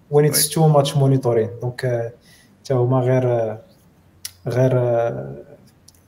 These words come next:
Speaker 1: بحال اي حاجه في، <laughs> في، في السوفتوير انجينيرين،
Speaker 2: وي.
Speaker 1: تريد اوف.
Speaker 2: كلشي غلاتيف.
Speaker 1: <laughs> اه، ضروري. شنو، شنو سميتو؟ آه، جلال قال لك: "يا سيدي، monitoring versus observability."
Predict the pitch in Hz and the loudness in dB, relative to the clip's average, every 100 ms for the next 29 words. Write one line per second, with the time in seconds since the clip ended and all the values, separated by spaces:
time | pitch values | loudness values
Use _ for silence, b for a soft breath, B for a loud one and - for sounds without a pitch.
0 | _ _ _ - 180 196 202 175 175 175 | _ _ _ 0 4 8 6 6 4 4
1 | 160 - 139 - 151 151 135 127 127 - | 0 -2 -4 -4 -8 -6 -4 -4 -6 -4
2 | 165 - 160 156 151 160 185 185 165 147 | -2 -2 -2 0 0 0 0 0 0 -2
3 | - _ _ - 180 175 143 214 269 240 | -4 _ _ 4 6 8 6 4 2 2
4 | 240 214 190 151 147 151 - 156 175 156 | 0 0 0 0 0 -2 -4 -4 -2 -4
5 | - 220 180 - - 156 156 147 156 156 | -4 -4 -6 -8 -6 0 0 2 2 2
6 | 139 135 127 151 151 135 143 135 135 131 | 0 -2 -4 -6 -4 -4 -6 -14 -8 -8
7 | - - b b b b _ 156 156 151 | -10 -20 b b b b _ 0 4 4
8 | 151 147 143 135 135 156 156 208 208 202 | 4 4 2 2 4 4 6 6 6 2
9 | 156 160 160 151 139 147 156 180 170 160 | -2 -4 -4 -6 -8 -6 0 0 0 -4
10 | 160 165 170 143 147 180 175 - - 131 | -4 -4 -2 -2 -4 -4 -6 -8 -8 -6
11 | 135 151 147 143 143 135 | -2 0 2 2 2 0